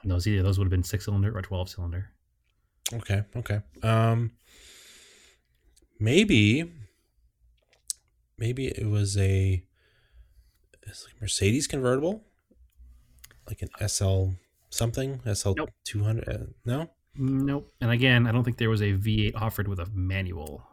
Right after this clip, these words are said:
Speaker 1: at least
Speaker 2: Okay.
Speaker 1: not
Speaker 2: Am
Speaker 1: in the
Speaker 2: I
Speaker 1: States. They may have been in Europe. I don't wanna, I don't wanna say, speak out of turn on
Speaker 2: Okay.
Speaker 1: that,
Speaker 2: Okay,
Speaker 1: but
Speaker 2: so I am in Europe. Ooh,
Speaker 1: No, you're
Speaker 2: I was
Speaker 1: not.
Speaker 2: gonna
Speaker 1: It's,
Speaker 2: ask you.
Speaker 1: you're not. It's an, it's not a European car. It's an American car.
Speaker 2: Okay, okay.
Speaker 1: Yep.
Speaker 2: Interesting, interesting. American car.
Speaker 1: It's got European styling.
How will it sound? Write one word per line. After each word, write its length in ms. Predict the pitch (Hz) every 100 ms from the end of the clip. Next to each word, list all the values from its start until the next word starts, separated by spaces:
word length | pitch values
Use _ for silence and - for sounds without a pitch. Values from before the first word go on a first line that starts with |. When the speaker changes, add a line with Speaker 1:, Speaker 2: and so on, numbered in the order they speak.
| _ _ _ _ _ -
Speaker 1:
at 60 |
least 180 | 101 92
Speaker 2:
Okay. 40 | 113
Speaker 1:
not 140 | 98 -
Speaker 2:
Am 80 | 113
Speaker 1:
in 0 |
the 60 | 117
Speaker 2:
I 160 | 113
Speaker 1:
States. 220 | 101 95 -
They 80 |
may 140 | 143 180
have 80 | 165
been 120 | 156
in 80 | 131
Europe. 260 | 113 113
I 160 | 110 113
don't 120 | 120
wanna, 200 | 113 101 113
I 60 |
don't 120 | 113
wanna 140 | 117 101
say, 260 | - 107
speak 380 | 104 - 120 -
out 140 | 117 110
of 60 |
turn 200 | - 104
on 80 | 101
Speaker 2:
Okay. 140 | 98 90 98
Speaker 1:
that, 40 |
Speaker 2:
Okay, 200 | 107 120
Speaker 1:
but 60 | 104
Speaker 2:
so 120 | 107
I 80 | 113
am 180 | 147
in 60 | 117
Europe. 280 | 95 87 - -
Ooh, 100 | 110
Speaker 1:
No, 220 | 160 131
you're 80 | 131
Speaker 2:
I 20 |
was 20 |
Speaker 1:
not. 100 | 143
Speaker 2:
gonna 120 | 101 101
Speaker 1:
It's, 60 |
Speaker 2:
ask 160 | 107 -
you. 60 | 127
Speaker 1:
you're 80 |
not. 180 | 123 101
It's 100 | 104 127
an, 140 | 127
it's 160 | 135 -
not 180 | 117 104
a 60 | 92
European 320 | 90 90 82
car. 200 | 80 -
It's 160 | 127 -
an 40 |
American 320 | 123 98 - 85
car. 220 | - - _ _ _ _ _ _ _ _ _ -
Speaker 2:
Okay, 240 | 120 - - _ _ -
okay. 200 | - - _ _ _ _ -
Speaker 1:
Yep. 140 | 90 - - -
Speaker 2:
Interesting, 500 | 180 - - - - -
interesting. 420 | 135 120 - - 104
American 440 | 104 151 - 185
car. 400 | - 92 85 87
Speaker 1:
It's 160 | 131 123
got 220 | 127 123
European 540 | 123 127 139 139 127 113
styling. 560 | - 107 95 82 85